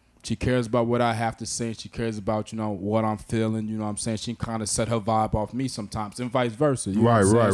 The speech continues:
Speaker 1: So
Speaker 2: right. That's what a relationship
Speaker 1: Yeah,
Speaker 2: is.
Speaker 1: that's what a relationship is. So those are all kinda, you know, good things, you know, to learn when you're young and shit. Me and you still young as hell, so we still got a lot of growing left to do with these women. But,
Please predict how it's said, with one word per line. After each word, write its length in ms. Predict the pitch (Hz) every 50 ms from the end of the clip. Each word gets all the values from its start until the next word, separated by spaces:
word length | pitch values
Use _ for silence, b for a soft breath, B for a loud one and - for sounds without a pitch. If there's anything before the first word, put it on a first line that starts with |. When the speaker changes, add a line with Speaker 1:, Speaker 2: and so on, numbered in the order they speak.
| 104 110
Speaker 1:
So 60 | 101
Speaker 2:
right. 200 | 87 76 80 92
That's 180 | 117 123 117
what 140 | 120 123 120
a 20 | 117
relationship 500 | 117 123 147 156 143 113 107 - - 139
Speaker 1:
Yeah, 100 | 143 131
Speaker 2:
is. 40 | 117
Speaker 1:
that's 160 | 120 131 - 147
what 100 | 139 135
a 60 | 131
relationship 440 | 135 147 156 156 - - 139 - -
is. 120 | 123 113 -
So 100 | 147 156
those 160 | 175 180 165
are 40 | 151
all 200 | 143 147 147 139
kinda, 260 | - 147 139 131 127
you 60 | 127 127
know, 120 | 123 117
good 280 | 104 95 127 123 - -
things, 400 | 123 117 117 117 120 110 - -
you 100 | 113 117
know, 160 | 113 113 110 104
to 120 | - 110 107
learn 420 | 110 113 113 113 113 107 104 98
when 140 | 110 113 113
you're 100 | 110 107
young 340 | 104 110 110 117 117 107 104
and 140 | 101 98 - -
shit. 280 | - - 117 101 98
Me 160 | 107 120 127
and 100 | 120 117
you 80 | 127 135
still 220 | 120 - - 110 104
young 260 | 104 107 107 107 101
as 120 | 98 -
hell, 240 | - 120 113 104 98
so 180 | - - 101 95
we 140 | 95 113 117
still 260 | - - 113 107 104
got 240 | 104 98 95 90 90
a 40 |
lot 220 | 92 98 110 113 110
of 120 | 107 101
growing 260 | 110 110 107 104 101
left 160 | 104 107 - -
to 60 | 101
do 200 | 98 110 117 113
with 280 | 104 107 117 107 -
these 260 | - 107 101 98 90 95
women. 300 | 104 101 95 92 92 95
But, 240 | 90 95 95 90